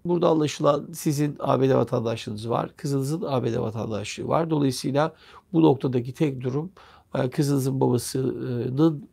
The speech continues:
Amerika'da gelip gelemeyeceği ya da Amerika'da nasıl kalıp kalamayacağı noktasında sorularınız var. Burada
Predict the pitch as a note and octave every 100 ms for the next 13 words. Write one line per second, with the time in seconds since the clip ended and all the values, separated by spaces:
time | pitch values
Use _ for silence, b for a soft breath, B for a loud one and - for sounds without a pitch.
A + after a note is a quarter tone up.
0 | - B2+ C3 B2 B2 A#2+ A#2 - C3 B2
1 | - B2 A#2 A#2+ A2+ B2+ B2 B2 B2+ C3
2 | B2 B2 C3 B2+ - B2+ B2 G2 B2+ -
3 | B2+ B2 C3 C#3 C3+ A#2+ A#2 G2+ A2 -
4 | G#2+ - A#2 C#3 F3+ B B B - F#3
5 | D3+ B2 A2 G#2+ A2 A#2 - - A3 A3
6 | G#3